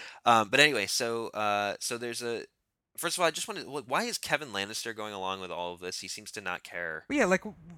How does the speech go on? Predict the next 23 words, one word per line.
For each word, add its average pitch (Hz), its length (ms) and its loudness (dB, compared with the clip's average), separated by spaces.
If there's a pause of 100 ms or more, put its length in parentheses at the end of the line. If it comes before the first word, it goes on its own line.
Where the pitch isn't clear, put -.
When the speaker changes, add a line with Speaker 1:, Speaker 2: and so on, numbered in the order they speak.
(120)
Speaker 2:
what, 208 160 0 (140)
this 220 120 -6
is 285 80 -4
what 262 120 0
we 240 80 -2
were 214 80 -4
talking 202 280 0
about 180 100 2
earlier 208 260 0
in 143 80 2
the 131 60 -2
season. 117 340 -4
The 120 100 -2
whole 254 160 -2
small 160 240 0
council, 160 440 -4
I 123 180 -6
don't 220 180 -2
understand 165 580 2 (300)
what 131 280 -4
they're 127 120 0
thinking 127 400 -2
in 117 100 -2